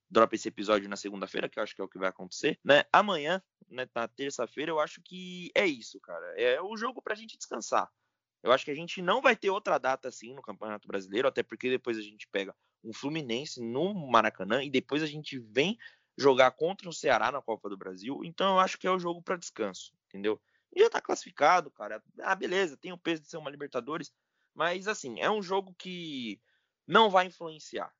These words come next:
entendeu? A gente já tá em primeiro, a gente vai classificar, a gente vai pro pote dos primeiros colocados, então a gente vai pegar um segundo colocado e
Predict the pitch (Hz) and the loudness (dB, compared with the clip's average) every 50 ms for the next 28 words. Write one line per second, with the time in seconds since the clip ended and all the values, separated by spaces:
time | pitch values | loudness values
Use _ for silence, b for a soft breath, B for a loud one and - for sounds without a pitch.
0 | _ _ _ _ 95 98 104 117 107 101 98 123 127 123 - 117 113 113 135 156 | _ _ _ _ -16 -10 -4 -4 -2 -2 -4 -8 -14 -16 -14 -14 -6 2 4 6
1 | 175 185 175 - - 139 143 143 127 - 110 101 98 98 104 117 113 107 101 113 | 6 6 4 2 2 2 2 0 -4 -10 -12 -10 -6 -4 -4 -2 -2 -4 -6 -8
2 | 113 110 - 120 110 117 139 165 175 - 151 147 - - - - - 120 - 113 | -14 -14 -14 -10 2 6 6 6 6 4 0 -4 -6 -6 -14 -18 -14 -6 -6 -6
3 | 110 123 127 - 120 123 143 175 - - 156 135 - - 135 135 131 - 117 113 | -6 -6 -10 -8 2 2 4 4 4 0 -6 -8 0 2 2 2 2 0 -6 -16
4 | - - - 110 107 104 98 98 _ - 92 92 - - - 120 127 117 107 110 | -20 -20 -18 -12 -12 -12 -12 -12 _ -10 -10 -10 -10 0 4 4 4 4 2 -4
5 | - 113 110 104 95 113 107 - - - _ _ _ _ _ _ _ - 147 160 | -4 -2 -2 -2 -4 -10 -14 -14 -16 -18 _ _ _ _ _ _ _ 6 6 6
6 | - - 135 131 127 135 139 - - 127 117 113 117 113 107 - 107 101 95 92 | 8 6 6 6 6 2 0 -2 -8 -14 -16 -16 -16 -18 -18 -14 -12 -12 -12 -12
7 | - - 107 117 127 135 131 135 - _ _ _ _ _ _ _ - 104 110 110 | -8 -2 2 4 4 4 2 0 -10 _ _ _ _ _ _ _ -12 -8 -8 -6
8 | 110 110 107 104 98 | -6 -6 -8 -8 -10